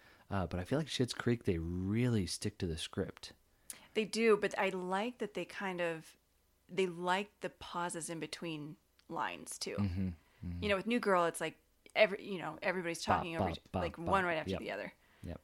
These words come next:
Speaker 2: Schitt's Creek, it's like, it's a pregnant pause, and
Speaker 1: Yeah,
Speaker 2: you don't
Speaker 1: yeah.
Speaker 2: mind it. You know
Speaker 1: Yeah.
Speaker 2: what I mean? So,
Speaker 1: Well,
Speaker 2: it's
Speaker 1: the,
Speaker 2: so
Speaker 1: the,
Speaker 2: fun.
Speaker 1: they're also incredibly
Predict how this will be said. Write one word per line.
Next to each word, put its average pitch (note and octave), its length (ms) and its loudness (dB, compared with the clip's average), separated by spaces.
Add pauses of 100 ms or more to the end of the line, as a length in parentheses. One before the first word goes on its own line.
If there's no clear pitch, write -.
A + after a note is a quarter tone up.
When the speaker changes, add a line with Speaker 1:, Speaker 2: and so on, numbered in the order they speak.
Speaker 2:
Schitt's - 220 -4
Creek, G3+ 280 2
it's - 140 -8
like, D#3 240 -4
it's - 140 -10
a E3 40 -8
pregnant - 440 -4
pause, - 540 -6
and D3 140 0
Speaker 1:
Yeah, A2+ 420 4
Speaker 2:
you F3 120 -4
don't F3 160 4
Speaker 1:
yeah. F#2+ 60 2
Speaker 2:
mind G#2 260 0
it. F#2+ 180 -4 (160)
You A3 80 -2
know G3 60 4
Speaker 1:
Yeah. F3+ 80 2
Speaker 2:
what E3+ 40 -2
I E3 60 -4
mean? E3+ 240 -6 (280)
So, - 420 -4
Speaker 1:
Well, B2+ 240 6
Speaker 2:
it's G2 80 -2
Speaker 1:
the, - 60 -6
Speaker 2:
so E3 140 -4
Speaker 1:
the, G#2 100 2
Speaker 2:
fun. D2+ 180 -4
Speaker 1:
they're G2+ 180 4
also G#2 320 2
incredibly F#2 640 2